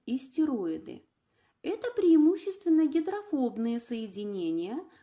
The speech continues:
разнообразные по химическому строению. Липиды выполняют различные функции: энергетическую, запасающую, структурную,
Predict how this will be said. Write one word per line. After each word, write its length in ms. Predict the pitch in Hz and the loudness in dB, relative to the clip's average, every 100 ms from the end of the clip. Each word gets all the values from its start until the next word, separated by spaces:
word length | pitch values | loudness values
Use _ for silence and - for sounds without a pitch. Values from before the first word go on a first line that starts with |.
| - | -6
разнообразные 920 | 247 247 277 277 320 415 415 403 392 | -2 0 -2 -2 -4 -6 -4 -4 -2
по 200 | - 370 | -4 -2
химическому 760 | - 262 240 254 - 302 294 | 2 2 0 -6 -10 -4 -4
строению. 920 | 302 247 220 185 180 175 170 170 - _ _ _ _ _ _ _ _ _ | -4 -8 -8 -8 -8 -8 -10 -12 -16 _ _ _ _ _ _ _ _ _
Липиды 760 | 208 214 - 254 403 240 160 _ - | -10 -10 -4 -2 0 -4 -6 _ -6
выполняют 760 | 233 233 214 220 247 381 427 | -6 -4 -6 -4 -2 -2 -4
различные 760 | 285 214 190 196 - - 247 277 | -4 -6 -8 -12 -8 -4 -2 -4
функции: 760 | - 247 190 - - 170 - _ _ _ - | -4 -4 -6 -14 -14 -14 -14 _ _ _ -6
энергетическую, 1200 | 415 392 220 214 - 175 - 190 - 294 370 415 - | -2 0 -2 -6 -10 -12 -12 -14 -6 -4 -4 -6 -12
запасающую, 1300 | 247 339 269 226 - 175 165 185 - - 285 381 381 | -6 -6 -6 -8 -10 -10 -8 -10 -10 -6 -6 -6 -10
структурную, 1120 | - - 330 320 - 185 170 175 190 254 339 | -20 0 2 2 -2 -8 -8 -8 -6 -6 -6